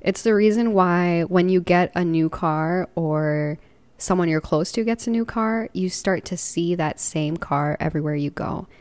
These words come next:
It's not because a bunch more people are all of a sudden driving that car.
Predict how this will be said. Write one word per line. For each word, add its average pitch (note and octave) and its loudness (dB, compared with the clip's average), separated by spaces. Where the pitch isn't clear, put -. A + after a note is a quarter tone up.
It's - -6
not F#3+ 4
because F#3+ 2
a E3+ 2
bunch E3 0
more D#3+ 0
people D3+ 0
are E3 -2
all D3+ 2
of D3 0
a D#3 0
sudden D3 0
driving D3+ -2
that - -4
car. E3+ 0